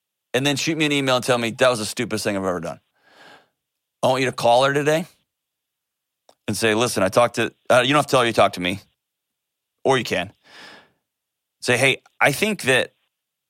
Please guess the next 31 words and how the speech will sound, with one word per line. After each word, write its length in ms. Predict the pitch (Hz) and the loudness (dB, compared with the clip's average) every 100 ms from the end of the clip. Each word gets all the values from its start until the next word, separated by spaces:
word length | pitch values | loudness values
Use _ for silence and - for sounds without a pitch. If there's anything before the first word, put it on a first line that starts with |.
| _ | _
for 80 | 120 | -2
the 40 | 120 | 4
last 280 | 131 131 | 4 2
six, 180 | - 139 | -2 -2
seven 300 | - 131 120 | 0 0 0
months, 480 | 110 120 - - - _ _ _ _ _ _ _ _ _ _ _ | 0 0 -2 -10 -14 _ _ _ _ _ _ _ _ _ _ _
I've 120 | 104 131 | 0 2
acted 240 | 143 147 | 2 2
like 160 | 135 - | 2 2
I'm 200 | 127 117 | 2 2
right 260 | 104 - | 2 2
all 140 | - 98 | 2 -2
the 100 | 95 | -2
time 300 | - 82 - _ _ _ - | -6 -6 -10 _ _ _ -8
and 100 | 110 | -4
that 60 | |
you've 120 | 127 | -2
got 140 | 120 135 | 2 2
all 80 | 123 | 2
these 140 | 117 | -2
problems. 600 | - 101 98 71 - - _ _ _ _ _ _ _ _ _ _ _ _ _ _ - | -4 -2 -2 -6 -16 -20 _ _ _ _ _ _ _ _ _ _ _ _ _ _ 0
And 80 | |
I 40 | 123 | 2
want 200 | 135 143 | 2 0
you 60 | |
to 60 | 127 | 0
know 160 | 117 117 | 2 4
that 100 | 110 | 4
I 20 | |
love 200 | 104 113 | 4 2
you, 200 | 127 123 | -2 -8